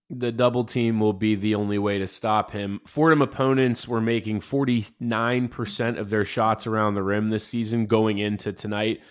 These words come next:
Dayton was eighty-three percent around the rim this evening. That is a wrap, and that is exactly why your Dayton Flyers are twenty-four point winners.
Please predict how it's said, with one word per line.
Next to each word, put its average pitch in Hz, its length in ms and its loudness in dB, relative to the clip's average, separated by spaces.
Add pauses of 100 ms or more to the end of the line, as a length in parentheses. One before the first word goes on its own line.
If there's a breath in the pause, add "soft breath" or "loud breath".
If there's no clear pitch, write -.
(280 loud breath)
Dayton 113 360 0
was 104 240 0
eighty-three 110 880 -2
percent 101 680 -6
around 95 460 -2
the 95 80 -2
rim 92 460 -2 (280)
this 69 300 -10
evening. 69 420 -10 (760 soft breath)
That 110 420 2
is 123 320 2
a 110 100 0
wrap, 110 420 2
and 101 180 -4
that 110 180 0
is 98 160 -6
exactly 107 420 0
why 110 200 4
your 104 120 2
Dayton 104 300 0
Flyers 110 440 0
are 98 60 -2
twenty-four 190 1300 4
point 185 460 4
winners. 143 800 4